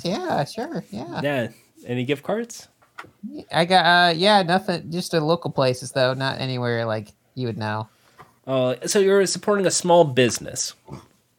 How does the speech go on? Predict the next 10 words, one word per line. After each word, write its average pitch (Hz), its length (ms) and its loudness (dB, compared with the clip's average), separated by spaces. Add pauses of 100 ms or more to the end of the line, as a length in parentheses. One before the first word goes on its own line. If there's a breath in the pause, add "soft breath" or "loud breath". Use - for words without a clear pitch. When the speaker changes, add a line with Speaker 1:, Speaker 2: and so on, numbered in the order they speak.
(480)
Speaker 1:
Guess - 180 -8
you 127 60 -10
can 120 80 -8
say 120 100 -4
that. 127 200 -4
Yeah. 262 160 -8 (600)
Speaker 2:
There 127 160 -14
you 226 200 -8
go. 202 60 -6 (1300 soft breath)
Ian. 160 460 4